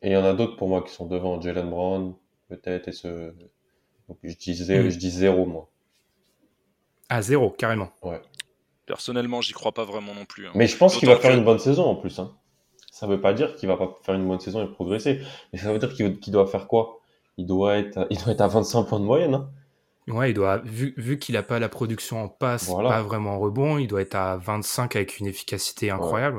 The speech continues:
Speaker 3: Et j'ai, moi,
Speaker 1: Le
Speaker 3: j'ai un autre
Speaker 1: pire, c'est
Speaker 3: problème,
Speaker 1: qu'il peut le
Speaker 3: c'est
Speaker 1: faire, mais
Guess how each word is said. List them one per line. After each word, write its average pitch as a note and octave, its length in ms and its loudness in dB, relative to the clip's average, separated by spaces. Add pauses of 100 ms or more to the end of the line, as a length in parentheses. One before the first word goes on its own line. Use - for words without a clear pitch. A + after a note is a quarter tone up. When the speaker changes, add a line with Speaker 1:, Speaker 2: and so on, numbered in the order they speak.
(160)
Speaker 3:
Et A2+ 100 -4
j'ai, B2 220 -2
moi, C3 200 0
Speaker 1:
Le A2 40 4
Speaker 3:
j'ai A2 80 2
un A2 60 0
autre A#2 100 -2
Speaker 1:
pire, G3 200 12
c'est C#3 140 4
Speaker 3:
problème, C#3+ 160 4
Speaker 1:
qu'il - 80 0
peut C3+ 100 10
le B2 40 8
Speaker 3:
c'est A#2 80 2
Speaker 1:
faire, G#2 240 6
mais F2+ 240 -2